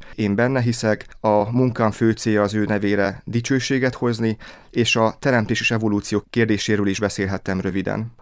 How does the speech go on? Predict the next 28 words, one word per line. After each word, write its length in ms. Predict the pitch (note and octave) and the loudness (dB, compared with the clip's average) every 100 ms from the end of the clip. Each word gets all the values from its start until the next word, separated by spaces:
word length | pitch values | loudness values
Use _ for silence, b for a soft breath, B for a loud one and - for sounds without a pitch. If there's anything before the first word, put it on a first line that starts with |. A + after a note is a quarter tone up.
| - | -4
Azért 260 | B2+ C#3 | 2 2
azt 120 | C3 - | 2 2
fontos 360 | F3 E3+ C3 | 0 2 0
elmondani, 440 | B2+ B2+ A#2+ A#2 A2+ | 2 2 2 2 2
hogy 140 | A2+ | 2
minél 300 | C3+ D#3+ E3 | 4 4 4
közelebb 440 | C#3+ C3 A#2+ G#2+ | 2 2 2 2
van 240 | G#2+ G#2 G2+ | 2 0 0
az 480 | - A2 G#2 G#2 - | 0 4 4 2 0
ember 360 | C#3 C#3 A#2 G#2+ | 0 4 4 2
kutatási 480 | D3+ C3+ A#2 A2 A2+ | 0 2 2 0 0
területe 400 | A#2+ A#2+ A2+ A2 | 2 2 2 2
az 80 | |
evolúció 480 | A#2+ A#2 A#2 G#2+ G#2 | 2 2 2 0 2
elmélethez, 600 | G#2+ A#2+ A#2 A#2 B2+ A#2+ B - | 2 4 2 2 0 0 B 0
annál 340 | C#3 C3+ A#2+ | 4 4 2
komolyabb 340 | A#2 A#2+ A2+ | 2 4 4
problémák 520 | - G#2+ G#2 G2+ F#2+ G#2+ | 4 2 4 4 2 2
léphetnek 500 | G#2+ G#2+ F#2+ G2 - | 0 0 0 0 2
fel 300 | G#2 A2+ A#2 B | 2 2 0 B
a 120 | - | -8
karriert 500 | - A2 A2 G2+ F#2 | 0 4 6 4 4
illetően. 640 | A2 G#2 G2 G2+ F#2 G#2+ - | 2 2 2 2 2 0 2
Például, 440 | D3 C3+ B2 A#2 | 4 6 6 4
ha 80 | A2 | 4
valaki 300 | C3 B2+ B2+ | 4 4 2
a 80 | A2 | 4
biológiában 920 | C#3 D#3 C3 A2 A2 G#2 G2+ F#2+ | 4 6 4 4 4 4 2 0